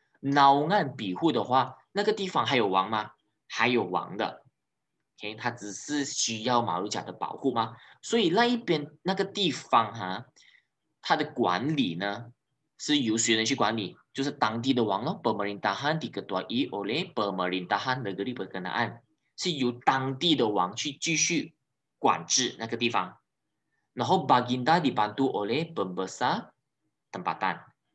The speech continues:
然后这边的，这边的王呢，是由这些，啊，当地的 pembesar 去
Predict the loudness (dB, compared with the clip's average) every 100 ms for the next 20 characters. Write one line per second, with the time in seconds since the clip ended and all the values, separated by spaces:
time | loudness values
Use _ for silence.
0 | -4 0 0 0 0 0 0 -2 -4 -4
1 | -2 -2 -2 -2 -4 -6 -4 -2 -2 -4
2 | -6 -2 0 -2 -8 -20 _ -4 -2 -2
3 | -2 -2 -2 -4 -4 -2 -2 -4 -10